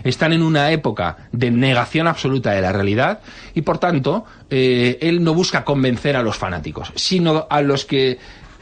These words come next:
eh, se han quedado ahí en tierra de nadie y los indecisos, que pueden ver, precisamente por el fenómeno de Tabarnia, que el golpismo separatista no solo es, eh, eh,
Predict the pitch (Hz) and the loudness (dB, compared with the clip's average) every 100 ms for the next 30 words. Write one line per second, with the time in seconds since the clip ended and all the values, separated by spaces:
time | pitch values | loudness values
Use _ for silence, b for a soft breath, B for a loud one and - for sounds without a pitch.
0 | - 139 123 123 117 117 175 185 190 175 | -8 0 2 2 0 -2 -2 0 2 2
1 | 156 156 143 117 147 143 113 123 170 139 | 2 2 2 0 0 0 2 2 2 2
2 | 147 135 120 - 110 98 180 - 151 - | 0 -2 -2 0 -2 0 -2 0 -2 -4
3 | B B B B B B B - - 120 | B B B B B B B -8 -6 0
4 | 180 185 147 175 139 156 - - - - | 2 4 4 4 2 -4 -16 -20 -20 -4
5 | 131 143 165 170 165 135 113 - 123 160 | -2 0 0 0 0 0 0 0 0 2
6 | 165 156 151 147 143 123 127 175 B B | 2 2 2 2 2 0 -2 -6 B B
7 | B 127 135 - 120 110 107 101 95 101 | B 0 0 0 0 2 0 -2 -2 -2
8 | 113 107 175 147 147 180 - - 143 147 | -4 0 -2 0 -2 -4 -6 -4 0 0
9 | 143 165 139 160 - - 120 156 175 185 | 0 -2 -2 -4 -8 -4 0 2 2 2
10 | 170 139 147 151 147 - 139 120 117 110 | 2 2 2 0 0 -4 -2 2 2 2
11 | 107 104 101 98 | 2 0 0 -2